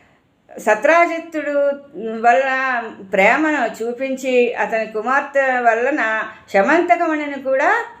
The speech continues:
పొందగలిగావు. అలాగే స్వర్గలోకానికి వెళ్ళి అక్కడ ఉన్నటువంటి పారిజాత వృక్షాన్ని పెకిలించి తెచ్చి నీ పెరట్లో నాటుకున్నావు. మరి ఇవన్నీ చేసావు కదా, తెచ్చుకొనవేమి? ఇంకా నువ్వు ఇప్పుడు ఎందుకు ఏమి తెచ్చుకోవట్లేదు? ఏమిటి తెచ్చుకోవాలి ఇప్పుడు?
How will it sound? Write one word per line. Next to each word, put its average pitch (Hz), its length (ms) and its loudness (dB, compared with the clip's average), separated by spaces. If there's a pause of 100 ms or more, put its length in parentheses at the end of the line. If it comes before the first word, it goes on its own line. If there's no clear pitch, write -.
(180)
పొందగలిగావు. 214 720 2 (460)
అలాగే 285 580 4 (140)
స్వర్గలోకానికి 262 840 4
వెళ్ళి 247 200 2
అక్కడ 233 340 2
ఉన్నటువంటి 254 460 -2
పారిజాత 196 600 0
వృక్షాన్ని 311 640 2
పెకిలించి 247 460 -4
తెచ్చి 202 380 -6
నీ 220 300 -6
పెరట్లో 202 540 0 (280)
నాటుకున్నావు. 165 560 -4 (480)
మరి 214 160 4
ఇవన్నీ 175 640 0
చేసావు 214 380 2
కదా, 185 680 2 (320)
తెచ్చుకొనవేమి? 320 1400 2
ఇంకా 233 360 2
నువ్వు 269 240 2
ఇప్పుడు 220 360 -2
ఎందుకు 285 280 4
ఏమి 294 240 0
తెచ్చుకోవట్లేదు? 269 800 0 (140)
ఏమిటి 254 280 2
తెచ్చుకోవాలి 285 500 2
ఇప్పుడు? 277 500 2